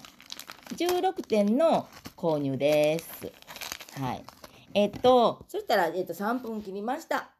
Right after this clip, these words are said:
えっと、この様子は、また、あの、YouTubeの方にも載せたいと思いますし、また、あの、次ね、次回来る、えー、パンダホールさんの開封も、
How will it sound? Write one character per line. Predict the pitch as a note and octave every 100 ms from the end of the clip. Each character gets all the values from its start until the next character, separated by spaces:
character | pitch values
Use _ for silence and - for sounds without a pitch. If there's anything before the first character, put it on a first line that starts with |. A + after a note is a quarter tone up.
| -
え | C4+
っ |
と、 | B3+
こ | B3+ F4+
の | F#4+ F#4+
様 | F#4 F#4 F#4+
子 | - F#4
は、 | F#4+ G4+ D#4 - -
ま | D4+
た、 | D#4 F#3+
あ | D#3
の、 | D#3 D3
YouTube | F#3+ F3+ G3 D#3+
の | D3
方 | D3 D#3
に | D3 D#3+
も | A3 B3 E3
載 | D#3+
せ | F3
た | D#3+ D3
い | C#3+
と | A3 -
思 | F#3+ F#3+
い |
ま | F#3
す | F#3 G#3+
し、 | C#4+ A3+ - -
ま | E4+
た、 | - F#4+ D#3+ -
あ | G#3+
の、 | G#3
次 | G#3 E4 G3
ね、 | E3+
次 | A#3+
回 | B3 F3
来 | D#3+
る、 | D3 D3 C#3 -
え |
ー、 | C#3
パ | F3
ン | D#3+
ダ | D#3
ホ | D3+
ー |
ル |
さ | D3 C3
ん | C3
の | B2
開 | D#3+ D3+
封 | C#3+ D3+ D3 C#3
も、 | D#4 C#4+ -